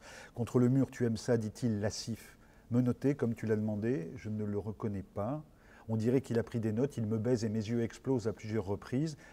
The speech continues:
L'exorciste, je reste aveugle, une pierre contre le front, il me baise, il me baise et tout s'effondre. Les objets tombent et se fracassent,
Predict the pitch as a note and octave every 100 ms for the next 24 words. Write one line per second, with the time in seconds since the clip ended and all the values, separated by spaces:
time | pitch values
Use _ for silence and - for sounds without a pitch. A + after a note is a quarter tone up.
0 | - A2 A#2 A#2 - C3 - - - -
1 | - G2+ A2 - G2 G#2 B2+ C3 - -
2 | A2+ G#2+ - C3+ - A2+ - G#2 G#2 -
3 | C3 A#2+ G#2+ G#2+ A#2 G#2+ G2+ G#2+ A#2+ A2
4 | G2 A2+ - G#2 - C3+ D3 - - A2+
5 | A2 A#2+ A2 A#2+ C3+ B2+ G#2+ G#2 - G#2
6 | - C3+ D3